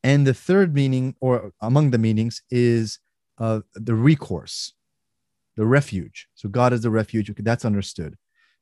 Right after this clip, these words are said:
What about the second meaning, where it's, God is not hollow? So if you actually contemplate on this word, you'll find that the next verse explains that.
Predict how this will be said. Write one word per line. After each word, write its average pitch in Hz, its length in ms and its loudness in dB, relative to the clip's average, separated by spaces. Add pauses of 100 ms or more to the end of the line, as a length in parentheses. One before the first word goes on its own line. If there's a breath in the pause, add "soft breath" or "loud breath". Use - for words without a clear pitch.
What 139 200 2
about 156 200 2
the 131 60 -4
second 123 380 -2
meaning, 87 320 -4 (760)
where 117 160 2
it's, - 340 -6 (280)
God 127 220 0
is 110 120 -4
not 117 180 -2
hollow? 95 500 -4 (1080 soft breath)
So 131 120 -2
if 120 120 0
you 127 240 2
actually 165 300 0
contemplate 170 520 0
on 131 120 2
this 113 200 -4
word, 110 440 0 (260 soft breath)
you'll 113 100 0
find 143 520 0
that 110 340 0
the 110 100 -4
next 131 380 0
verse 110 360 -2
explains 127 640 -2
that. - 360 -16